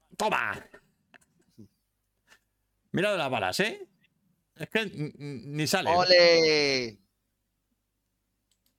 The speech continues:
Speaker 1: Oh, oh, oh. Mira, voy a pasar un poquito para adelante, ¿eh?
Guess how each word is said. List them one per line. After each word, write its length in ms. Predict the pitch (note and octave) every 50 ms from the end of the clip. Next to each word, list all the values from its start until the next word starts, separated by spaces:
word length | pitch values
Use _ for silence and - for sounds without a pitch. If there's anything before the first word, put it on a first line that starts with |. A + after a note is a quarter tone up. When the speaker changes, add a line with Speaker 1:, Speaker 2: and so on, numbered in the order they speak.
| _ _ _ _ _
Speaker 1:
Oh, 120 | - E3
oh, 340 | F#3+ F3 F#3+ G3 F#3 G3+ G3+
oh. 120 | C#3+ - - - -
Mira, 220 | G#2+ B2 D3 C3+
voy 100 | A2 C3
a 60 | D3+
pasar 160 | F3+ - F#3+
un 60 | F#3 E3+
poquito 220 | E3 D#3 D#3 C#3+
para 140 | C3 A#2+ B2+
adelante, 280 | D#3 E3+ C#3 - B2
¿eh? 120 | F3 B3